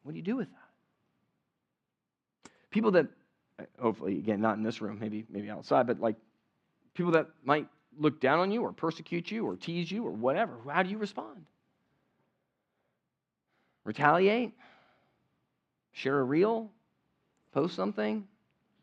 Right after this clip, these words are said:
He says, "Don't curse them." And I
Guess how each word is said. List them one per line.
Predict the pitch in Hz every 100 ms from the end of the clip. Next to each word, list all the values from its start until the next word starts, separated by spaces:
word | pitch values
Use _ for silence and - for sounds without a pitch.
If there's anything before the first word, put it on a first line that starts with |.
| _ _ _ _ _ _ _ _ _ _ _ _ _ _ _ _ _ _ _ _ _ _ _ _ _ _ _ _ _ _ _ _ _ _ _ _ _
He |
says, | - 120
"Don't | 131 156
curse | - 196 -
them." | - 131 127 _ _ _ _ _ _ _ _ _ _ _ _ _
And | 139
I | 143